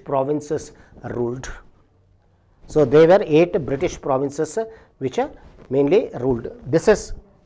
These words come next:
mainly the answer we have got here mainly for this. So these are the questions here mainly for your, uh,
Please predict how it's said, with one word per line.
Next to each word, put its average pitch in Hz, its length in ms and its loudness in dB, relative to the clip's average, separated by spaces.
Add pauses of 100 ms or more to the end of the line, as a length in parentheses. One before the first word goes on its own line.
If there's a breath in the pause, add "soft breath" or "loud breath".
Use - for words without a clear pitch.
(120)
mainly 143 260 -2
the 139 180 -4
answer 139 460 -4 (340 soft breath)
we 127 120 -8
have 123 200 0
got 127 380 -4 (240)
here 123 200 -6
mainly 127 280 -4
for 113 200 -8
this. - 460 -14 (680 soft breath)
So 170 140 -2
these 190 240 2
are 208 160 4
the 185 300 2
questions - 640 -4 (180)
here 143 460 -2 (300 soft breath)
mainly 147 260 0
for 143 260 0
your, 131 320 0
uh, 117 160 -6